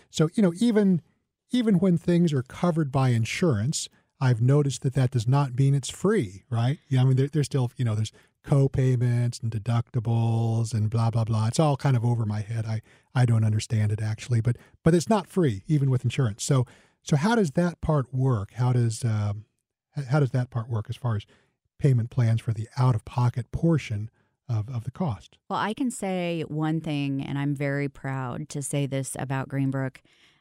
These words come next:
Speaker 2: Uh, not only are we committed to, uh,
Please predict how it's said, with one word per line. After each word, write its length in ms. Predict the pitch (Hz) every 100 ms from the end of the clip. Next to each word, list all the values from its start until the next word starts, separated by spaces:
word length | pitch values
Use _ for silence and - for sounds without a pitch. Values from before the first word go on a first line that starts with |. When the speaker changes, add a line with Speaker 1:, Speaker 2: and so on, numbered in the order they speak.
| -
Speaker 2:
Uh, 240 | 147 139
not 340 | 147 165 175 185
only 480 | 160 151 147 139 -
are 240 | 143 143
we 420 | 139 135 135 131 -
committed 540 | 160 139 139 135 131
to, 640 | - 139 131 131 131 127 131 -
uh, 180 | 131